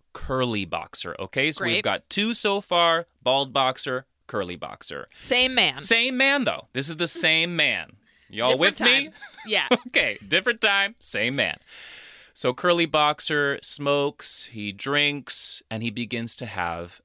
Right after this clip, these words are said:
Speaker 1: an episode.
Speaker 2: Mm.
Speaker 1: He balls his hand up into a fist. His eyes roll up into his head. He goes to the bathroom and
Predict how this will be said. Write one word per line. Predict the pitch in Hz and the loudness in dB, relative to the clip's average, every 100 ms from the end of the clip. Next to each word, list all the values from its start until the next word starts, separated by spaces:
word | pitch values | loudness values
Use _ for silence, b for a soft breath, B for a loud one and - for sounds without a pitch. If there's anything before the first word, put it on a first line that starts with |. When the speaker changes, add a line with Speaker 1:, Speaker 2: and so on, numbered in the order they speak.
| - | -14
Speaker 1:
an | 101 - | -14 -12
episode. | - - - - - - - - - | -14 -10 -6 -6 -8 -16 -18 -20 -18
Speaker 2:
Mm. | 185 180 170 151 | -16 -14 -16 -18
Speaker 1:
He | - 127 | -6 -4
balls | 110 127 139 143 | 0 2 2 2
his | 135 117 | -2 -6
hand | 127 120 117 | -2 0 0
up | 113 | -2
into | 113 110 113 | -4 -6 -6
a | 104 | -6
fist. | - 98 95 - - _ _ _ | -4 -4 -4 -8 -10 _ _ _
His | 120 107 117 | -8 -4 0
eyes | 123 127 117 | 2 2 -2
roll | 113 117 | -4 -2
up | 110 - | -2 -4
into | 107 - 101 | -8 -8 -8
his | 95 - | -8 -8
head. | 95 90 90 98 B B B B | -6 -6 -6 -10 B B B B
He | 131 | -6
goes | 117 127 139 151 | -4 0 0 0
to | - | -4
the | 175 165 | -6 -2
bathroom | 127 123 123 135 123 127 - | 2 2 0 -4 -4 -6 -6
and | 135 139 135 139 | -4 -2 -4 -8